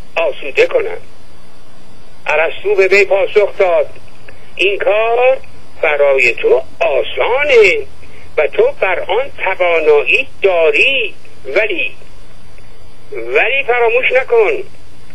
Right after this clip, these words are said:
آنچه از تو ساخته نیست، کشتن و نابود کردن سرزمینی است که چنین مردانی به بار می‌آورد و آنها را در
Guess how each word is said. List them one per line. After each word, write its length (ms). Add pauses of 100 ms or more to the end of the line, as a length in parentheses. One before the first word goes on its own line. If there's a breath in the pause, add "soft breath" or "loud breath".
(1500 loud breath)
آنچه 420
از 160 (160)
تو 140 (100)
ساخته 440
نیست، 600 (720)
کشتن 540 (800)
و 40
نابود 720
کردن 420 (320)
سرزمینی 880
است 380
که 320 (460 loud breath)
چنین 400
مردانی 880 (180 loud breath)
به 100 (100)
بار 340
می‌آورد 720 (920)
و 40
آنها 500
را 140
در 220